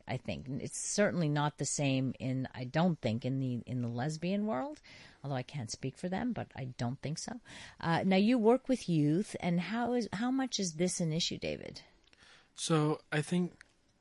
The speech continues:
Speaker 2: I think the nice thing, let's start with the positive. I think the nice thing is a lot of our youth are very comfortable with who they are, and they, they kind of find the validity in being able to express who they are and who they wanna be, and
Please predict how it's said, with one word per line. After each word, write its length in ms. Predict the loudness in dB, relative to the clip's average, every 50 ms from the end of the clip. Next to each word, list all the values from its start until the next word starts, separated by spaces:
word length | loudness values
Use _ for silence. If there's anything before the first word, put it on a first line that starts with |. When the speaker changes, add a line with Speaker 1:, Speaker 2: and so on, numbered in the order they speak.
| _ _ _ _ _
Speaker 2:
I 80 | 0 2
think 200 | 4 4 4 4
the 80 | 4
nice 340 | 4 4 4 2 2 0 0
thing, 380 | 0 -2 -2 -2 -2 -6 -8 -12 _ _ _ _ _ 2
let's 200 | 2 4 4 4
start 160 | 4 4 4
with 100 | 4 4
the 80 | 2
positive. 480 | 0 0 -2 -2 -2 -4 -8 -12 -10 -2
I 100 | -2 2
think 160 | 2 4 4 4
the 100 | 4 2
nice 260 | 4 2 0 0 -2
thing 140 | -2 -2 -2
is 140 | -2 -2
a 40 | -2
lot 220 | -2 0 2 2 2
of 200 | 2 2 -2 -6 -14 -16 -14 -14 -16 -18 -16 -2 2
our 140 | 4 4 4
youth 380 | 4 2 2 0 0 -4 -6 -6 -4
are 240 | -4 -2 -2 -4 0
very 180 | 2 2 2 4
comfortable 380 | 2 0 0 0 0 2 2
with 140 | 2 2 2
who 140 | 0 -2 -2
they 280 | 2 2 2 2 2
are, 240 | 0 0 -2 -4 -4 -2
and 400 | -2 -2 0 0 0 -2 -4 -6 -12 -20 -20 -20 _ _ _ _ 4
they, 220 | 6 6 6 6
they 120 | 4 2 2
kind 180 | 4 4 4 4
of 80 | 2
find 240 | 2 2 2 4 4
the 40 | 4
validity 720 | 4 4 4 4 4 4 2 0 0 -2 -6 -6 -8 -10 _
in 140 | -2 -2 2
being 240 | 2 2 2 2 0
able 180 | 0 0 0 -2
to 140 | -2 -4
express 480 | -2 0 0 0 2 2 2 2 2 -2
who 260 | -6 0 2 2 4
they 180 | 4 4 2 2
are 120 | 2 0
and 140 | 0 -2 -2
who 80 | -2 -2
they 120 | -2 -2
wanna 400 | -2 -2 0 0 0 0 -2 -2
be, 260 | -4 -6 -8 -8 -12 -18 -20 -20 -20 -20 -20 -20 _ _
and 460 | 0 2 4 4 4 2 2 0 -2